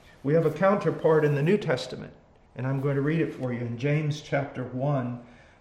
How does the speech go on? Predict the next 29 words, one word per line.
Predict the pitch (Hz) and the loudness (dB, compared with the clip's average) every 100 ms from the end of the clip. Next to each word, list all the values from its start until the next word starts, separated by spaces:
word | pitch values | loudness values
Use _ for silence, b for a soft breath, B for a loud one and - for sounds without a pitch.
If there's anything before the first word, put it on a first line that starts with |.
| - | -2
verses | 143 143 135 | -2 0 -6
fourteen | - 143 139 139 143 135 | -6 -4 -4 -4 -4 -2
and | 131 | -4
fifteen. | 143 139 - 117 110 B B - | -4 -6 -6 -8 -8 B B -8
Listen | 151 240 | -6 0
to | 226 | 4
what | 214 | 4
it | - | 2
says | - 143 127 - - | -2 0 0 -2 -8
and | 151 131 | -8 -6
see | - 214 220 | 0 2 4
that, | 196 147 117 - B B B B | 6 4 4 -4 B B B B
that | 143 - 131 | -2 -2 -4
James, | 143 208 208 123 120 113 - - b b b - | 2 6 6 4 -2 -8 -10 -16 b b b 4
although | 165 175 151 | 6 8 6
writing | 151 165 202 208 | 6 6 4 4
in | 190 | 2
the | 185 | 0
New | 185 | -2
Testament, | 175 135 - 131 127 | 0 -2 0 -4 -4
writing | 127 123 147 165 | 2 2 4 2
under | 165 170 | 2 0
the | 156 | 0
inspiration | 151 156 - 135 139 139 - 117 B B B B _ | -2 -2 -4 0 0 -2 -8 -10 B B B B _
of, | 143 139 123 - | 0 0 0 -6
of | 139 135 | -6 -2
the | 135 | 0
Holy | 127 151 135 | 2 2 0
Spirit, | - - 196 175 - - | -4 0 2 4 2 -6